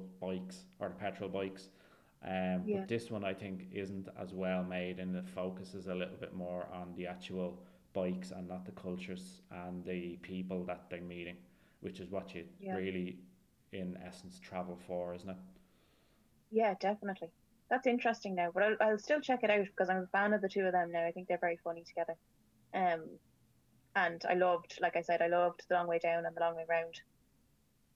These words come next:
Speaker 1: Yeah.
Speaker 2: So I'll check it out anyway.
Speaker 1: Definitely check it out.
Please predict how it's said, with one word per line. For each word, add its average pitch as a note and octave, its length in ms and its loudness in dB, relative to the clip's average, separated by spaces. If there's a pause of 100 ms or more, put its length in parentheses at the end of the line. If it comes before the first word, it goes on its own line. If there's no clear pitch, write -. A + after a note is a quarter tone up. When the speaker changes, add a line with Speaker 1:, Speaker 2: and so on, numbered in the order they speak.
(140)
Speaker 1:
Yeah. A2 220 4
Speaker 2:
So F3+ 180 2
I'll F3 240 2 (140)
check B3+ 260 -4
it F#3+ 80 -2
out F#3+ 220 -2
anyway. F3 300 -6 (280)
Speaker 1:
Definitely G2 420 -6
check F#2 160 -6
it F#2 80 -4
out. F#2 140 -2